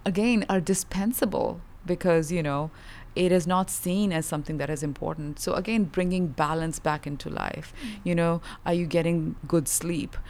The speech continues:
Speaker 1: Are you hydrating yourself? Are you doing too much caffeine? Are you doing too much alcohol? Um, are you just not drinking enough? Are you drinking too much Perrier? Are you dr-,
Speaker 2: Mm-hmm.
Speaker 1: wh-, what are you,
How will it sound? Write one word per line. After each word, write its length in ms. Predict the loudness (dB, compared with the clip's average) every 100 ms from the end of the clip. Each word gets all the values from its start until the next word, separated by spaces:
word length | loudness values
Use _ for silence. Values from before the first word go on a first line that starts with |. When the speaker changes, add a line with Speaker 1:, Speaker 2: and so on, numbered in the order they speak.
| -10 -2
Speaker 1:
Are 80 | 2
you 160 | 2
hydrating 680 | 2 4 2 4 2 4 2
yourself? 500 | 2 0 -2 -4 -2
Are 80 | 0
you 120 | 2
doing 220 | 2 0 0
too 160 | 0
much 220 | -2 -2
caffeine? 720 | -4 -6 -4 0 2 2 0 -6 -12 -6
Are 60 | -2
you 100 | 0
doing 220 | 0 -2
too 160 | -2 -4
much 180 | -4 -4
alcohol? 640 | -6 -4 -6 -4 -6 -6 -12 -14 -16 -10
Um, 580 | -2 2 2 2 0 -2 -6 -16 -16 -16 -6
are 120 | 0
you 100 | 2
just 300 | 2 0 -2
not 240 | 0 0 0
drinking 420 | -2 -4 -2 -2
enough? 400 | 0 0 -2 -4 -2
Are 40 |
you 140 | -2
drinking 400 | 0 -2 -2 -2 -2
too 240 | -2 -2
much 360 | 0 -2 -4 -4
Perrier? 720 | 0 0 2 0 0 -2 -2
Are 100 | -2
you 240 | 0 0 -2
dr-, 220 | -4 -6
Speaker 2:
Mm-hmm. 220 | -2 0
Speaker 1:
wh-, 120 | 2
what 240 | 4 6 6
are 80 |
you, 280 | 4 2 0